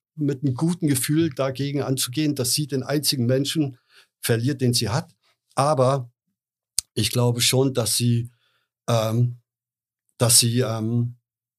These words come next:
selber kurz vor dem Beschluss war. Sie hatte auch schon,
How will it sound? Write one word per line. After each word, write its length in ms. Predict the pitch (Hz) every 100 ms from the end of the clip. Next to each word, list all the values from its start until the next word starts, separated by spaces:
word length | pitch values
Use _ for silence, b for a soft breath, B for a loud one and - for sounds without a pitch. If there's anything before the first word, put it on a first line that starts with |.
| _
selber 460 | - 147 151 143 127 120
kurz 240 | 135 127
vor 140 | -
dem 280 | 123 117 117 - _ _
Beschluss 500 | 127 - - 120 120
war. 220 | 123 117 - _ B B B B
Sie 200 | 113 135
hatte 200 | 123 135
auch 80 | 135
schon, 400 | 139 147 139